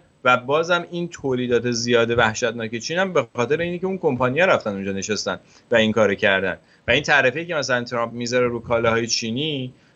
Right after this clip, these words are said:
در نهایت ممکنه که کالای چینی کمتر، یعنی مثلاً مردم، چه می‌دونم، این تلفنی که قبلاً می‌خریدن صد دلار رو بخرن دویست دلار اصلاً، ولی دو تا، اه، پی-، پیامد داره. یکی اینکه کمتر این جنس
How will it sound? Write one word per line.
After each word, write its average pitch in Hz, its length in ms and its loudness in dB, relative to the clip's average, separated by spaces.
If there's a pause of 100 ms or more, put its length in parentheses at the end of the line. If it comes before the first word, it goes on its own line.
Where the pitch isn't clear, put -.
(120)
در 120 300 4
نهایت 123 500 2
ممکنه 165 420 -6
که 165 120 -6
کالای 123 380 0
چینی 117 360 -6
کمتر، 113 640 2
یعنی 113 200 -4
مثلاً 117 340 -2
مردم، 123 560 2 (580)
چه 123 120 0
می‌دونم، 107 260 -2
این 123 200 0
تلفنی 120 600 2
که 113 120 2
قبلاً 104 260 4
می‌خریدن 101 460 -2
صد 101 260 2
دلار 104 260 -2
رو 135 60 0
بخرن 131 300 2
دویست 120 320 -2
دلار 85 240 0
اصلاً، - 240 -8 (640)
ولی 123 580 0 (540)
دو 156 140 2
تا، 160 300 4 (340)
اه، 107 420 -2 (180)
پی-، 120 180 -6
پیامد 113 560 2
داره. 107 240 0
یکی 127 220 -4
اینکه 156 200 -8
کمتر 117 540 2
این 156 200 -4
جنس 107 480 -2